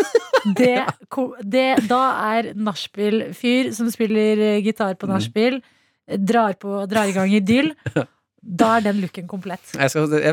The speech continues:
Speaker 1: vet du hva? Jeg skal skaffe meg en tommelring.
Speaker 2: Ja.
Speaker 1: Mm, til når nachspielene er, eh, på plass igjen.
Speaker 2: Yes.
Speaker 1: Eh, det jeg gjør nå er jo at jeg sitter jo og spiller, har luftet leiligheten, for det er ikke så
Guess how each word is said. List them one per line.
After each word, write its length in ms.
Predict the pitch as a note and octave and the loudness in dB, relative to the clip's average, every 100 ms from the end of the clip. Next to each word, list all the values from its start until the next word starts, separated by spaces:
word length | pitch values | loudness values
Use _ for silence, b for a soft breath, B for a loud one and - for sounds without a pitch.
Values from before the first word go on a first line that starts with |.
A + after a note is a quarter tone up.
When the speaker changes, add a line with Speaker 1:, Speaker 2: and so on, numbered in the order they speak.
| F#3 | -2
Speaker 1:
vet 100 | F#3+ | 0
du 40 | |
hva? 60 | A3+ | 0
Jeg 160 | B3+ G3+ | 0 -2
skal 140 | A3 | -8
skaffe 380 | - - A3+ - | -14 -4 -2 0
meg 140 | D#3 F3 | -2 -2
en 40 | |
tommelring. 380 | E3+ C3 A2+ D3 - | -2 -2 -2 -6 -6
Speaker 2:
Ja. 160 | - G#4+ - _ | -2 -2 -2 _
Speaker 1:
Mm, 140 | D3 B2+ - | 0 0 0
til 140 | C#3+ | 0
når 220 | C#3+ C3+ C#3 | 2 2 0
nachspielene 560 | C3 - - A#2 B2 C3+ C3 | -2 -4 -2 -2 0 0 0
er, 220 | B2+ A#2+ | -2 -2
eh, 220 | B2 B2 A#2 | -4 -4 -6
på 80 | B2 | -8
plass 220 | A2+ - | -8 0
igjen. 160 | C#3 D#3 B B F#3 | 0 0 B B 0
Speaker 2:
Yes. 80 | |
Speaker 1:
Eh, 80 | D3+ | 2
det 120 | C#3 D3+ | 4 4
jeg 100 | D#3+ | 4
gjør 100 | D#3 | 0
nå 80 | D#3+ F#3+ | 2 2
er 160 | D3+ C#3 | 4 2
jo 80 | D3+ | 2
at 180 | D#3 E3+ | 0 -2
jeg 180 | D#3+ D#3+ | -2 -2
sitter 240 | C#3+ - | -4 -6
jo 20 | E3 | -6
og 60 | |
spiller, 480 | - C#3 A#2 E3+ F3 - - | -2 -2 2 0 0 -8 0
har 260 | D3 D#3+ | 2 2
luftet 400 | F3+ - - D#3 | -2 -8 -8 -2
leiligheten, 320 | E3+ B2 A2 | 0 0 -2
for 140 | F3+ A#3 | -6 -6
det 160 | A#2 | -2
er 320 | G#2 G#2+ A#2 B2+ | 0 2 0 -4
ikke 160 | F3 | -4
så 140 | - | -2